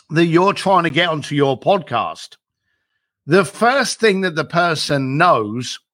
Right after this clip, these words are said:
is that it helps your podcast. Okay. Now, me and you, we've been friends for a while now. We've often chatted and conversed and gone back. So for me this morning,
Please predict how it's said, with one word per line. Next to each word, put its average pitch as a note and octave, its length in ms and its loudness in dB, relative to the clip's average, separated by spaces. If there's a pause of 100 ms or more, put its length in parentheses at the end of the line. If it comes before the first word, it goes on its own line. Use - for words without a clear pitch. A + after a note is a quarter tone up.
(300)
is C#3+ 180 2
that D3 140 2
it D3 100 2
helps C3+ 300 -2
your B2 180 -2
podcast. G2+ 680 -10 (180)
Okay. C#3 320 0 (320)
Now, D#3+ 160 4
me B3+ 220 0
and F#3+ 100 0
you, E3+ 160 4
we've F3 200 2
been D#3 180 0
friends D3 320 0
for - 80 -2
a B2+ 60 2
while C#3+ 360 4
now. C#3 260 2
We've B2+ 200 -2
often C#3+ 300 0
chatted C#3 440 -2
and C3 120 -8
conversed C3+ 520 0
and C3 80 -8
gone C3 180 0
back. C3 300 -2 (260)
So E3 220 2
for E3+ 140 0
me A3+ 260 2
this D#3 240 -8
morning, G#3 480 -2